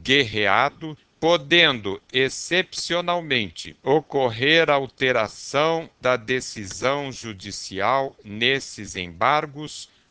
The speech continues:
quando do efeito infringente modificativo presente, cujo contraditório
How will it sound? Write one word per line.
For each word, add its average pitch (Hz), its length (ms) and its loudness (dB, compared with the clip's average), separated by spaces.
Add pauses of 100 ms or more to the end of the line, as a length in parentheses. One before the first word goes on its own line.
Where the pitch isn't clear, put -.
(160)
quando 170 720 2 (140)
do 147 260 -2
efeito 156 880 -2 (120)
infringente 156 1600 -6 (240)
modificativo 120 1500 -6
presente, 120 760 -6 (180)
cujo 180 480 -2
contraditório 147 1400 0